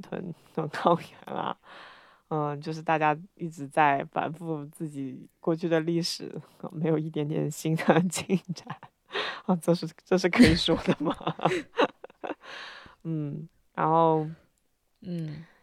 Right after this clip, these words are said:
Speaker 1: 就不知道，
Speaker 2: 嗯。
Speaker 1: 然后也有人，啊，会，会说即使放开了，你觉得经济就会好吗？啊，不是一个人、两个人这么说，会有很多人这么觉得。嗯，我也不知道未来经济会怎么样，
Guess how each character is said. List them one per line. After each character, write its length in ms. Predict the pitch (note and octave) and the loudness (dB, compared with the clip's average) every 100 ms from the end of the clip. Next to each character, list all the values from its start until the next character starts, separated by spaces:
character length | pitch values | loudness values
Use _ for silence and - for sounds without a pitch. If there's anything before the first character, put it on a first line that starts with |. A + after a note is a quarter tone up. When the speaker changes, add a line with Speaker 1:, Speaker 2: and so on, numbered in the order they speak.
| _ - | _ 4
Speaker 1:
就 200 | E3 D#3 | 6 6
不 200 | - G#3+ | 2 -2
知 120 | A3 | 8
道， 220 | G3+ F3 | 10 10
Speaker 2:
嗯。 40 | - | 10
Speaker 1:
然 100 | - | 4
后 80 | E3 | 4
也 160 | F3+ F3 | 4 6
有 160 | F3+ | 6
人， 500 | E3 - F3 - - - _ _ _ - | 4 0 -4 -10 -14 -20 _ _ _ -4
啊， 180 | - - - | -2 -4 -4
会， 140 | D#3+ | -2
会 320 | - - D#3+ | -2 0 -2
说 220 | D#3 D#3 | 0 -2
即 200 | D3+ - | -4 -8
使 160 | E3 D3+ | -10 -10
放 240 | - E3+ | -2 -2
开 200 | E3 E3 | 2 0
了， 80 | D#3+ | 0
你 160 | D3+ C#3+ | -2 -8
觉 120 | D#3 | -6
得 80 | D3+ | -6
经 280 | C#3+ D3+ D3+ | -6 -8 -8
济 120 | D3+ | -8
就 140 | D3+ | -6
会 160 | - - | -4 -4
好 300 | - - - | -4 -8 -10
吗？ 240 | - - - _ _ _ _ _ _ | -12 -16 -18 _ _ _ _ _ _
啊， 200 | D#3 C#3+ C#3+ | -16 -16 -10
不 80 | D#3+ | -10
是 260 | - F#3 | -6 -6
一 160 | D#3 C#3+ | -6 -8
个 200 | D3 F3+ | -2 2
人、 280 | E3+ D3 D3+ | 2 2 -2
两 180 | D#3 C#3+ | -4 -4
个 60 | D3+ | -6
人 180 | D3+ | -6
这 80 | E3 | -8
么 180 | D#3+ D3+ | -8 -10
说， 380 | D3 D3+ D3 D3+ | -8 -6 -6 -4
会 100 | F3+ | -4
有 60 | |
很 180 | F#3 D#3+ | -4 -6
多 140 | D3 F#3+ | -8 -6
人 100 | G3+ | -4
这 60 | |
么 140 | F#3+ E3+ | -6 -8
觉 260 | - - - | -10 -12 -10
得。 180 | - - - - - - - | -16 -16 -18 -18 -12 -12 -12
嗯， 260 | - D#3+ E3 | -10 -8 -4
我 80 | E3+ | -4
也 60 | |
不 80 | F#3+ | 0
知 80 | G3 | 0
道 100 | F#3+ | 2
未 140 | F#3+ | 2
来 140 | D#3+ D#3+ | 2 0
经 200 | F3 F3 | -4 -6
济 120 | E3+ | -4
会 160 | F3 | -4
怎 120 | E3 C#3+ | -4 -8
么 140 | C#3+ | -8
样， 420 | D#3 E3+ D#3+ - | -2 0 0 -4